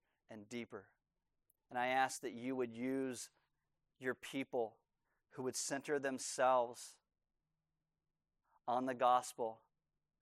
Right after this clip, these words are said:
as those who can begin to bring healing and hope and life into midst,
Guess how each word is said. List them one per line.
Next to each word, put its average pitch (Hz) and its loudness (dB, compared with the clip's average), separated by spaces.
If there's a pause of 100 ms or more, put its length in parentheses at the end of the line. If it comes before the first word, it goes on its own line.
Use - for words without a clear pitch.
(280)
as 120 -8
those 131 0
who 143 -4
can 127 -6
begin 127 -2
to 127 -4
bring 123 -2
healing 147 0 (220)
and 113 -6
hope 135 -2 (280)
and 113 -6
life 113 -2 (840)
into 123 -8
midst, 120 -4